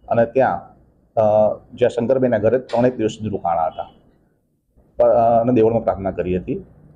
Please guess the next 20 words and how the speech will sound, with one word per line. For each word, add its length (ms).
દરમિયાન 480
આ 220
શંકરભાઈએ, 560
અ, 360
ત્રણ 260
દિવસ 200
પછી 160
જણાવ્યું 240
કે 80
"તમારી 360
દીકરીને 300
તમે 100
મૂકીને 320
જાઓ, 320
સારું 260
થશે, 100
હું 80
પરત 240
મૂકી 260
જઈશ." 300